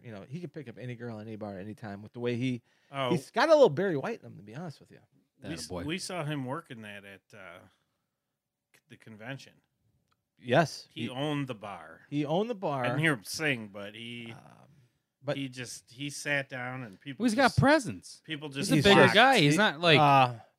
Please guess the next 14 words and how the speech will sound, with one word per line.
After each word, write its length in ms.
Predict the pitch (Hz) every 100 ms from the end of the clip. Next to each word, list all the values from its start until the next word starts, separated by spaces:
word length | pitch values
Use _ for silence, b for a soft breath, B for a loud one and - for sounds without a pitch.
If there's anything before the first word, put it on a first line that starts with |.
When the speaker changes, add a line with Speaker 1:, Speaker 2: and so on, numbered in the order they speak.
| _ _ _ - _ 143 B B -
Speaker 1:
one 160 | 202 220
of 40 |
my 140 | 147
favorite 340 | 127 135 123 107
guys. 300 | 98 87 _ _ _ -
Speaker 2:
Awesome 400 | 117 120 117 101
guy. 220 | 85 82
Speaker 1:
And 100 | 160 175
we 140 | 247
are 140 | 254
gonna 260 | 196 190 165
have 260 | 156 147 127
this 300 | 139 135 - -
because, 560 | 123 135 135 123 -